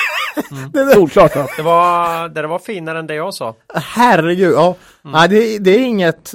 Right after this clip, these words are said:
Speaker 2: det, det är inte skor och, skor och,
Speaker 1: Mm.
Speaker 2: och strumpor direkt alltså. Det
Speaker 3: Det här är ju ett bolag som kräver lite om man skulle gå in i detalj i alla produkterna.
Speaker 1: Jag vet att vi förr brukar prata om stacken, att det finns ett antal olika programvaror som behövs så att man ligger på olika höjd i den där.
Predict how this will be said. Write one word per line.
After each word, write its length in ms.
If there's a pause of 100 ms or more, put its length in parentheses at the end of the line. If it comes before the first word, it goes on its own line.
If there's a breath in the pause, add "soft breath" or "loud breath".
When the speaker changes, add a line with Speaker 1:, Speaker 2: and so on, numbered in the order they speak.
Speaker 2:
det, 160
det 140
är 60
inte 280
skor 420
och, 240
skor 340
och, 580
Speaker 1:
Mm. 120
Speaker 2:
och 100
strumpor 400
direkt 280
alltså. 260
Det 140
Speaker 3:
Det 140
här 140
är 40
ju 80
ett 80
bolag 340
som 180
kräver 340
lite 260
om 60
man 120
skulle 200
gå 80
in 120
i 60
detalj 460
i 40
alla 200
produkterna. 540
Speaker 1:
Jag 60
vet 180
att 120
vi 100
förr 180
brukar 220
prata 260
om 100
stacken, 720
att 100
det 60
finns 160
ett 100
antal 360
olika 260
programvaror 480
som 180
behövs 300
så 80
att 140
man 180
ligger 180
på 120
olika 260
höjd 320
i 60
den 120
där. 220